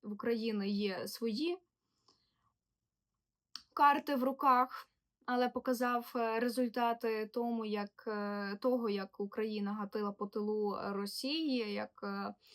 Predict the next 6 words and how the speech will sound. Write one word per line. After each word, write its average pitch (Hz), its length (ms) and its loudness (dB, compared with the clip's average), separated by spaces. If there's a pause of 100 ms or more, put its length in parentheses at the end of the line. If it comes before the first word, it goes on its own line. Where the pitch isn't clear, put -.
(140)
вразила 214 880 2
її 214 580 -4
цінні, 220 680 -2 (380)
е, 220 160 0
російські 240 600 0
Н-, 233 240 -2